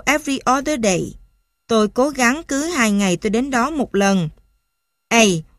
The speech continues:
Wow, you are really dedicated. Trời, cậu thực sự siêng năng. B.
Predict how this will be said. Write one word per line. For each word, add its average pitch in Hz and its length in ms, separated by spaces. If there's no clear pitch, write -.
Wow, 190 680
you 214 120
are 202 240
really 254 340
dedicated. 226 720
Trời, 185 380
cậu 175 160
thực 185 300
sự 180 240
siêng 240 380
năng. 240 300
B. 202 100